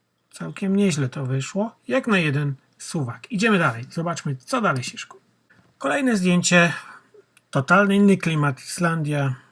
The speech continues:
zimno, pochmurno, bez światła praktycznie.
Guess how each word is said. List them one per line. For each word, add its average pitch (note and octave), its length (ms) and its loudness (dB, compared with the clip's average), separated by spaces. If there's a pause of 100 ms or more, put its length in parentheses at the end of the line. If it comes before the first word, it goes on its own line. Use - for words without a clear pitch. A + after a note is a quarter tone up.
(920)
zimno, C3 460 2 (160)
pochmurno, A#2 680 -4 (1160)
bez D3+ 300 -2
światła C#3 500 -2
praktycznie. - 580 -8